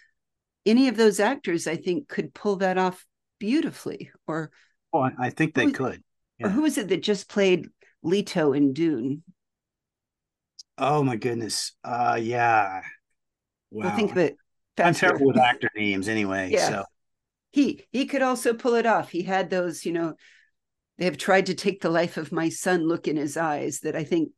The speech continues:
Speaker 1: you know, Hanovar could do. <laughs>
Speaker 2: Yeah, you need someone with really expressive eyes, not someone that looks like he's gonna be snarky, someone who has silent power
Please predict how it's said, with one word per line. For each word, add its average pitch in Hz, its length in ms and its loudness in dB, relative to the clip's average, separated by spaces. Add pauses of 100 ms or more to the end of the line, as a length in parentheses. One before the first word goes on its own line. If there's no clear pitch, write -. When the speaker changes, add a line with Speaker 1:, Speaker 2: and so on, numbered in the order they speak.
Speaker 1:
you 180 120 2
know, 156 160 0
Hanovar 160 480 -2
could 147 140 -8
do. 143 320 -6 (300)
<laughs> 190 100 0 (480)
Speaker 2:
Yeah, 151 180 4
you 143 160 2
need 165 180 2
someone 160 360 4
with 127 180 0
really 143 420 2
expressive 120 580 -4
eyes, 104 500 0 (200)
not 165 220 2
someone 160 240 4
that 127 140 0
looks 135 240 -6
like 131 120 -6
he's 123 140 -6
gonna 117 160 -4
be 107 140 -4
snarky, 113 500 -2
someone 135 300 0
who 120 160 -2
has 117 200 0
silent 117 520 0
power 107 440 -4